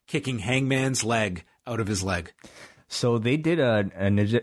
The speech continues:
Speaker 2: edition of W W E Timeline about that specific story, like, just Brett and Owen, um, earlier this year. I,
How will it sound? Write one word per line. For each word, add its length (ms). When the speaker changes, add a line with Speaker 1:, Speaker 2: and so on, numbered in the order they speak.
Speaker 2:
edition 300
of 100
W 300
W 300
E 60
Timeline 480
about 240
that 180
specific 400
story, 580
like, 160
just 220
Brett 160
and 100
Owen, 440
um, 560
earlier 280
this 220
year. 300
I, 340